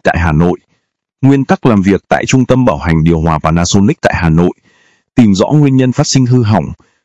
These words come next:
xử lý triệt để, làm việc nhanh chóng và hiệu quả. Tác phong công việc chuyên nghiệp, ngăn nắp, sạch sẽ.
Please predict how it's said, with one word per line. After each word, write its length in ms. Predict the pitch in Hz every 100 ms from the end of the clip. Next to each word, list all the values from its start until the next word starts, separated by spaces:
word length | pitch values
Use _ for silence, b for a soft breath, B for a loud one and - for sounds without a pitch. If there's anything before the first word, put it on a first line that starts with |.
| -
xử 220 | - 87
lý 180 | 80 95
triệt 180 | 110 -
để, 240 | 90 73 - - _ _ -
làm 180 | 90 85
việc 160 | 87 -
nhanh 240 | 95 104
chóng 340 | 98 85 98 131
và 120 | 98
hiệu 260 | 82 101 -
quả. 300 | 95 - - _
Tác 140 | - 170
phong 260 | 151 127
công 180 | 120 120
việc 240 | 98 87 -
chuyên 300 | 143 143 127
nghiệp, 220 | 110 87 _ _
ngăn 340 | 82 90 92 95
nắp, 160 | 156 _ _
sạch 280 | - 85 -
sẽ. 360 | - - 131